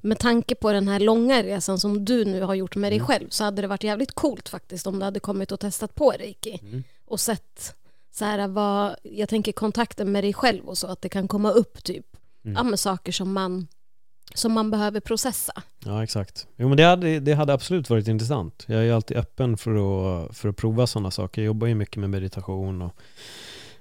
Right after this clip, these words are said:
Speaker 2: ja, men dels det, kylexponering och massa såna här grejer för att få fram, eller allmänt bara sätta mig och tänka väldigt mycket också, brukar också funka. Men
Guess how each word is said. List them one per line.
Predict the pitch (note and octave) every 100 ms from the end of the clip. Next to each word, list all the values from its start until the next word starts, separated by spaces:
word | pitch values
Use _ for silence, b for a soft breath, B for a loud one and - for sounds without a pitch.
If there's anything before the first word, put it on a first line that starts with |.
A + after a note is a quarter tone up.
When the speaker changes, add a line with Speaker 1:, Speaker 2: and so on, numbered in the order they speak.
| B B
Speaker 2:
ja, | C3+
men | B2+
dels | B2 A#2+ G#2
det, | A#2+ A#2+ A#2 A2+ G#2
kylexponering | B2 A#2 A#2 A2 - B2 B2 A#2 A2 A2
och | A2
massa | A2+ A#2+
såna | - G#2+
här | G2
grejer | G2+ G2+ G2+
för | A#2
att |
få | G#2
fram, | G2+ A2+ A2 G2+
eller | G2
allmänt | G2+ F#2+ G2
bara | - G2+
sätta | - A2 G#2
mig |
och | G2
tänka | - A2+ F#2+ A#2+
väldigt | A#2+ G#2+ -
mycket | G#2+ -
också, | G#2+ - A2
brukar | G#2 -
också | A2 -
funka. | G#2 G#2+ G2+ A#2+
Men | G2+ G#2 G2+